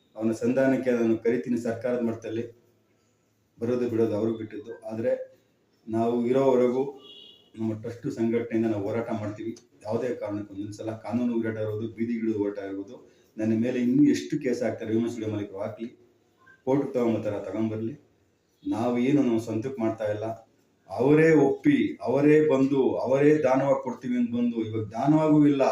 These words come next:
ವೆಚ್ಚ ಭರಿಸ್ತೀವಿ ಅಂದ್ರೆ ಯಾವುದಕ್ಕೂ ಬರ್ತಾ ಇಲ್ಲ. ಇದರ ಹಿಂದೆ ಕಾಣದ ಕೈಗಳು ಕೆಲಸ ಮಾಡ್ತಾ ಇದೆ. ಇವತ್ತು ಅಭಿಮಾನ್ ಸ್ಟುಡಿಯೋ ಮಾಲೀಕರ ಕಾರ್ತಿಕರು ಹಿಂಬಾಲಕರನ್ನು ಬಿಟ್ಟು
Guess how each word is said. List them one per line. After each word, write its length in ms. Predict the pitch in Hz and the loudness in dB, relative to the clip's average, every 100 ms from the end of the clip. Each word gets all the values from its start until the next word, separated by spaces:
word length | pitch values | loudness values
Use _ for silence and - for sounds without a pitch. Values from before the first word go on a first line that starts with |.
| - - - _ | 0 -8 -20 _
ವೆಚ್ಚ 180 | 113 - | -4 2
ಭರಿಸ್ತೀವಿ 420 | 147 147 147 156 | 4 4 4 6
ಅಂದ್ರೆ 160 | 151 139 | 6 6
ಯಾವುದಕ್ಕೂ 340 | 123 - 180 | 6 4 4
ಬರ್ತಾ 340 | 147 - 110 - | 4 2 0 -2
ಇಲ್ಲ. 200 | - - _ _ _ _ _ _ _ _ | -12 -20 _ _ _ _ _ _ _ _
ಇದರ 180 | 120 127 | 0 2
ಹಿಂದೆ 380 | 127 135 147 147 | 4 4 4 2
ಕಾಣದ 560 | 123 135 135 - - _ _ _ _ _ _ _ | 0 2 0 0 -8 _ _ _ _ _ _ _
ಕೈಗಳು 320 | 127 127 120 | -4 0 -2
ಕೆಲಸ 240 | - 113 147 | -2 -2 -2
ಮಾಡ್ತಾ 340 | 127 117 117 | -2 -2 -4
ಇದೆ. 360 | 110 113 - _ _ _ _ | -4 -6 -10 _ _ _ _
ಇವತ್ತು 580 | 127 127 - 165 160 - | -4 -2 0 2 2 0
ಅಭಿಮಾನ್ 300 | 123 147 147 | 0 4 6
ಸ್ಟುಡಿಯೋ 300 | 143 151 139 | 4 2 0
ಮಾಲೀಕರ 380 | 127 127 - 120 | 2 0 -2 0
ಕಾರ್ತಿಕರು 500 | 120 123 120 147 131 | 0 0 -2 -4 -2
ಹಿಂಬಾಲಕರನ್ನು 680 | 127 135 147 147 143 135 123 | -2 0 4 4 4 0 -4
ಬಿಟ್ಟು 480 | 127 131 156 165 | -6 -2 -2 -2